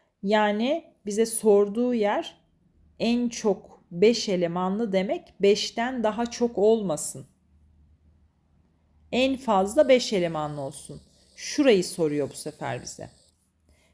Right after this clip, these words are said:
Ben bu sefer buraya x diyorum. O zaman ne yapacağım? X artı sekizin altılısını, yedilisini, sekizlisini hesaplayıp topladığımda ve iki yüz elli altıdan çıkardığımda sonuca ulaşacağım.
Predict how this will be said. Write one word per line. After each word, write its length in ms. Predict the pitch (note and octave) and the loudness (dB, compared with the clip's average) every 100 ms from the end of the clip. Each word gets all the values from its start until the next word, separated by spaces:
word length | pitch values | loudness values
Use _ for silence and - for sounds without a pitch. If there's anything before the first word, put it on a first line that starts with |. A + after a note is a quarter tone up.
| _ - | _ -2
Ben 200 | G#3 A3 | -2 0
bu 40 | |
sefer 420 | G3+ A3+ A3 A3+ | -2 -2 0 0
buraya 300 | A#3 A#3+ G3+ | 4 4 4
x 360 | - - - - | 0 -6 -10 -8
diyorum. 380 | D#3 D3+ - - _ _ _ _ _ - | -6 -4 -6 -16 _ _ _ _ _ -8
O 80 | G3+ | -4
zaman 340 | A3+ B3 B3+ | 0 0 2
ne 40 | |
yapacağım? 560 | C#4 C4+ G#3+ F3+ F3 G3 - _ _ _ _ | -2 -2 -6 -2 -2 -4 -14 _ _ _ _
X 400 | B3 C4+ - - - | -4 -2 -2 -4 -2
artı 680 | F#3 G#3 G#3+ - F3+ D3+ F3+ - - - - | 2 2 2 -2 -4 -4 -6 -18 -20 -20 -20
sekizin 540 | - - A#3+ A#3+ A#3 B3+ | -12 -4 -4 -2 -4 0
altılısını, 720 | A#3+ A#3 A#3 B3 A#3 - G#3+ | 2 2 2 -2 -2 -2 -4
yedilisini, 600 | G#3+ A3+ A3+ A3+ - G3+ | -2 -2 -2 -6 -6 -6
sekizlisini 920 | F#3+ A3+ A3 A3+ G#3+ G#3+ - F3+ C#3+ - _ _ _ _ _ _ _ _ _ _ _ _ _ _ - | -4 -6 -4 -6 -4 -4 -2 -2 -4 -6 _ _ _ _ _ _ _ _ _ _ _ _ _ _ -2
hesaplayıp 840 | A#3 - A#3+ A#3+ G3+ F3+ D#3+ - | 0 2 0 2 0 2 0 -8
topladığımda 1040 | - A3+ - A#3+ G#3 G#3+ F3 E3+ F#3 C4 | -6 -6 2 2 4 0 0 -4 -6 -4
ve 120 | G3+ - | -4 -6
iki 240 | - - | -6 -6
yüz 140 | A3 | 0
elli 220 | A3+ A3 G3+ | 2 2 2
altıdan 460 | F3+ - E3+ D#3+ | 0 -2 -6 -6
çıkardığımda 760 | - - A#3+ A3+ G#3+ A3+ A#3+ D4+ | -8 -8 -2 0 0 -4 -4 -6
sonuca 460 | - G#3+ G#3 A#3+ | -2 -4 -2 0
ulaşacağım. 580 | G#3 F#3+ F3 - - G#2+ | 4 4 0 -6 -10 -10